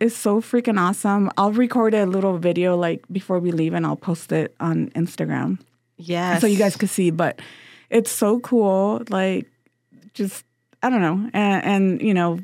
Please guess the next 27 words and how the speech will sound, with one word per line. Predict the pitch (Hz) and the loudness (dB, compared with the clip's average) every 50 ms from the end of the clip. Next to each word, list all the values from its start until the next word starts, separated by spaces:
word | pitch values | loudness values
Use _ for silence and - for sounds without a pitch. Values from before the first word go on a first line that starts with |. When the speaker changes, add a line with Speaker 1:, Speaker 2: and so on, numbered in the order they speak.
| - - - | -10 -8 -2
Speaker 1:
everyone | 202 202 202 190 214 214 208 202 202 202 202 196 - - | -2 0 0 2 0 2 2 2 2 2 0 0 -2 -2
on, | - 185 180 180 175 175 170 175 175 - - | -2 -2 0 0 0 0 0 0 -2 -2 0
uh, | - 196 190 - | 0 0 0 2
in | 214 202 190 170 - - _ _ _ _ _ _ _ _ _ _ - | 2 2 2 2 -2 -4 _ _ _ _ _ _ _ _ _ _ -4
that | - 170 185 175 - - - | -2 0 0 0 0 -2 -2
works | 175 180 196 214 226 - - - - - 214 | -2 0 0 0 0 -2 -6 -10 -12 -12 -8
for | - - 196 185 185 175 - - - | -4 -2 0 2 2 0 0 -2 -4
Peachtree | - 202 190 - - - - 202 185 | -4 -4 -4 -4 -6 -4 -2 0 0
Rose | 180 175 180 180 190 | 2 0 0 0 0
Marketing | 170 160 165 - 160 175 185 190 185 | -2 -2 -2 -2 -2 0 0 0 0
is | - - 175 - | 0 -2 -2 -2
so | - 180 175 | 0 0 0
amazing. | 175 170 165 160 160 160 160 165 165 165 | 2 2 2 2 0 0 0 0 0 0
They're | 170 170 165 | 2 2 2
all | 170 180 | 0 0
so | 185 - - 185 180 | -2 -2 -2 0 0
nice. | 180 165 160 160 156 156 170 175 - - - - - - - - - - _ _ - | 2 2 2 2 0 0 -2 -4 -6 -10 -20 -20 -20 -20 -20 -20 -20 -20 _ _ -6
Um, | - 180 175 170 165 170 160 160 185 190 185 - _ _ _ _ _ _ _ _ | -2 0 0 0 0 0 0 -2 -2 -4 -6 -10 _ _ _ _ _ _ _ _
so | - - 185 180 175 180 - _ 180 | -6 -4 -2 -2 -4 -6 -10 _ -12
w-, | 208 - - | -8 -4 -2
I | 208 226 | 0 0
love | 220 190 190 - | 0 0 -2 -2
coming | - 185 170 165 170 | -2 -2 0 0 0
here. | 180 180 180 175 180 196 220 | 0 0 -2 -4 -4 -6 -4
I | 196 190 | -2 -2
really | 185 185 185 190 185 175 | -2 0 0 -2 -2 -2
do. | 170 - - - 190 | -4 -4 -6 -6 -8